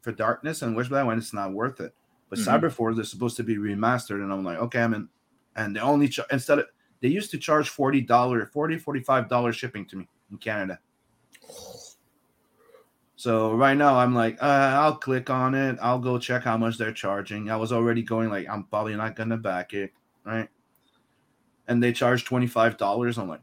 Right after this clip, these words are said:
Speaker 1: "Oh, that's interesting. Let's go see if it's available on Amazon." No, it's not. I backed it. <laughs> 'Cause they, they, they put in a, a, a s-, a signed plate of Mark Silvestri in it. And I'm sorry, that kind of,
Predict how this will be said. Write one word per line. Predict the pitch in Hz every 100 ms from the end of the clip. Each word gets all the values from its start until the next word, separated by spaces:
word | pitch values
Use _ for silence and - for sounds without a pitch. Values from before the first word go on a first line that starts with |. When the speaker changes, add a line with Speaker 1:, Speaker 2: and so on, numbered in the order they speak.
| _
Speaker 1:
"Oh, | - 120 -
that's | 101 -
interesting. | 151 - 92 - 113
Let's | 123
go | 127 156
see | 160
if | 170
it's | 156 147
available | 147 147 143 147
on | 139
Amazon." | 147 165 139 107 95 - - - - - - - - _ -
No, | 113
it's | 117 -
not. | 127 143 - _ _ _ - -
I | 101
backed | 85 90 -
it. | - _ -
<laughs> | 123 - - - _ _ _ _ _
'Cause | 117
they, | 131 123
they, | 117 123
they | 117 120
put | 143 143
in | 131
a, | 117 107 101 98 _ _
a, | 123 113 - _ _ _ _ _ -
a |
s-, | 113 - 120
a |
signed | 120 - 139 135
plate | - 131 131 131
of | 110 104
Mark | 113 113
Silvestri | 117 104 117 - 101
in | 95
it. | 90 -
And | 123 147
I'm | 160
sorry, | 120 120 127 - _ _ -
that | 123
kind | 131 127
of, | 117